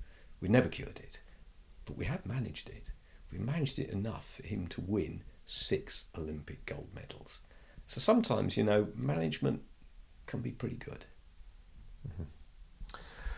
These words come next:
Speaker 2: Tim, I'd really like to thank you for coming to talk to us today about this fascinating subject. Uh, I hope that listeners back at home have enjoyed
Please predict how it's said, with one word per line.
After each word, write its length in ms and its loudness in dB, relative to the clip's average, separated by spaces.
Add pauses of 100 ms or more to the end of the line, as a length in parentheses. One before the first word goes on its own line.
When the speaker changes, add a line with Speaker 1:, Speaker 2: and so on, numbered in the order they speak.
(220)
Speaker 2:
Tim, 340 12 (240)
I'd 120 10
really 300 12
like 220 12
to 260 12
thank 400 6
you 80 12
for 140 4
coming 480 8
to 140 0
talk 300 10
to 80 4
us 140 4
today 260 12
about 260 10
this 360 2 (520)
fascinating 720 6
subject. 720 6 (120)
Uh, 360 6
I 100 4
hope 400 10 (160)
that 400 10
listeners 420 6
back 260 6
at 80 0
home 320 8
have 220 -2 (640)
enjoyed 680 12